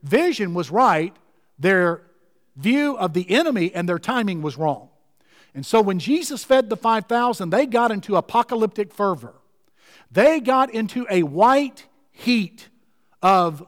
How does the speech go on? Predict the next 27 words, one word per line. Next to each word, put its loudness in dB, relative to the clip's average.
political 0
and -6
military 0
intensity. -4
What -2
they 2
didn't -2
realize 2
is -8
that 0
Rome 4
wasn't -4
their 0
biggest -2
problem, 0
their 0
sin -2
was. -8
And -8
Jesus -6
came -6
to -8
take -2
care -4
of -4
that -8
first -4